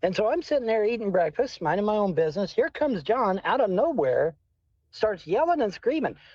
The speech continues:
What are you doing eating breakfast? I said, Uh, because I can. And he, he lost it, starts screaming more, says, Where'd you get all that food? I said, Somebody gave me eleven dollar gift card.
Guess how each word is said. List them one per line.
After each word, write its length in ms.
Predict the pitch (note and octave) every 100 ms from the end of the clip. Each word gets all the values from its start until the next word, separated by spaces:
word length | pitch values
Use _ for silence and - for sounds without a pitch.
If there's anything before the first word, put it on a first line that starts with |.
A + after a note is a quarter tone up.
| _
What 140 | C4+
are 40 | F4
you 140 | F4+
doing 260 | E4+ E4+ D#4
eating 240 | D4+ A3+
breakfast? 480 | G#3 C#4+ - - -
I 80 | D#3+
said, 360 | D#3 F#3+ E3 D3+
Uh, 200 | D#3 D3+
because 440 | C3 B2+ D#3+ D#3 C3+
I 80 |
can. 500 | B2 - E3+ A#3+ B3 G3
And 220 | C#3+ C#3
he, 200 | C3+ F3 -
he 160 | - F#3
lost 400 | D#3+ G#3 F#3+ -
it, 140 | F3 - _ _ _
starts 300 | - E3+ F#3+
screaming 380 | - F#3 A3+ F#3+
more, 440 | E3+ B3+ G3 G#3+ G#3+ _ _
says, 220 | - A3+
Where'd 280 | E3+ D4 D#4
you 80 | D#4
get 160 | C#4+ D4
all 180 | C#4 B3+
that 220 | A#3+ G#3
food? 240 | G#3 E3 A2+
I 100 | B2
said, 300 | - D3 B2+
Somebody 280 | C#3+ D#3+
gave 200 | F#3+ B2+ B2+
me 120 | F3
eleven 360 | F#3+ B2 B2
dollar 240 | D3 E3 A#3+
gift 280 | A#3 D#4 -
card. 240 | - -